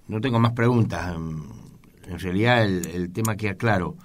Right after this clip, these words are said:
Eh, cuando empezó todo este tema del erce, eh, todos pensamos que no llegaría a ser, eh, tan así, pero fue una decisión extremadamente no negociable del gobierno de la provincia.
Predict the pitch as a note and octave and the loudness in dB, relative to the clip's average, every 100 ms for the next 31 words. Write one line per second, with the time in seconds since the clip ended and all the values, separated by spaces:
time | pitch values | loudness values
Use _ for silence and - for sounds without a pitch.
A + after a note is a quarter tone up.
0 | - - _ _ - F#2+ F2+ F2 D#2+ D#2+ | -20 -20 _ _ -8 -2 0 -2 -2 -6
1 | D2+ D2 - - - _ _ - - - | -8 -14 -20 -18 -20 _ _ -20 -16 -4
2 | G#2+ G#2 G2+ F#2+ - D#3 - B2 A#2+ A#2+ | -2 0 0 0 0 0 2 2 2 0
3 | G2+ A#2 A2+ G2 G2 A2 A#2 C3 - - | -2 2 2 2 2 0 0 -2 -6 -14
4 | _ _ _ _ _ _ - - - - | _ _ _ _ _ _ -18 -16 -14 -4
5 | B2+ A#2+ G2+ A2+ A2 G#2+ G2 G#2 G2+ F2+ | -2 0 -2 0 -2 -2 0 2 0 0
6 | F#2 F2+ - F2+ F2+ E2 D#2+ - F#2 E2+ | 0 -2 -4 -4 -6 -10 -16 -12 -8 -8
7 | E2 E2 D#2+ E2 D2+ C#2+ - - - - | -10 -12 -12 -12 -12 -14 -18 -20 -20 -20
8 | _ _ _ A2+ B2+ C3+ A2 G2+ F2 B2 | _ _ _ -4 2 2 2 -2 -2 0
9 | A#2+ - G2 A#2 D3 A#2 B2 B2 A#2 G2 | 0 -2 -2 0 2 4 2 2 0 0
10 | B2 A#2 F#2 F2+ C3 B2 F#2+ F2 E2+ D#2+ | 0 0 0 -4 0 2 2 0 -4 -6
11 | E2 E2+ D#2+ D#2 D2 C#2+ - C#2 B1 - | -6 -6 -6 -8 -8 -14 -16 -16 -16 -18
12 | - | -18